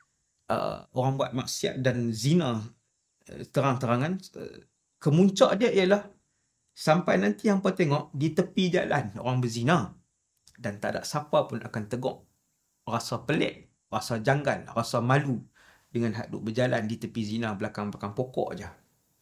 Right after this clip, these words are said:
Sehingga kalau siapa yang waktu tu dia tegak, dia itu seperti Abu Bakar dan Umar, kata Nabi. Yang berani tegak, yang ada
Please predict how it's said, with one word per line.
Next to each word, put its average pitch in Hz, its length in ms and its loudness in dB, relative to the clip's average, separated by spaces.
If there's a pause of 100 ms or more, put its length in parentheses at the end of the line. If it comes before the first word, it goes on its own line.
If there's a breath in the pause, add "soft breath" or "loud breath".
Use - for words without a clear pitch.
(500)
Sehingga 147 400 4
kalau 135 240 4
siapa 139 480 4
yang 117 160 -2
waktu 143 240 -2
tu 139 160 -2
dia 123 240 0
tegak, 180 400 2 (160)
dia 123 320 0
itu 143 320 -4
seperti - 720 -6 (240)
Abu 120 160 -2
Bakar 120 400 0
dan 110 160 -4
Umar, 120 400 0
kata 101 240 -8
Nabi. 101 220 -12 (880)
Yang 113 240 0
berani 120 400 0
tegak, 127 480 0 (320)
yang 113 160 -4
ada 104 240 -6